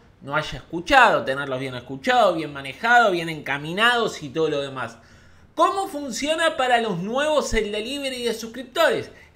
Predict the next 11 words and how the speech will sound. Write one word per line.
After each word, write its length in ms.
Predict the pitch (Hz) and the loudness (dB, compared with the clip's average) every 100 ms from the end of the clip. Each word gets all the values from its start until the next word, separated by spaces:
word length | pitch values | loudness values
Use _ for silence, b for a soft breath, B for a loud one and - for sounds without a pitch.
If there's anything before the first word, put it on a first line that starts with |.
| - | -4
Ya 120 | 254 | 0
el 120 | 247 | 0
clásico 400 | 240 233 214 185 | 2 2 2 -2
arsunero 560 | 170 151 170 170 185 165 | -4 -4 -8 -4 -2 -2
sabe 460 | - 185 180 180 165 | 0 6 8 6 4
para 260 | 151 143 | 0 0
qué 100 | 135 | 0
lado 300 | 151 147 143 | 2 4 4
va 100 | 139 | 2
el 100 | 147 | 2
delivery, 640 | 151 247 269 185 143 117 | 0 0 0 -2 -2 -6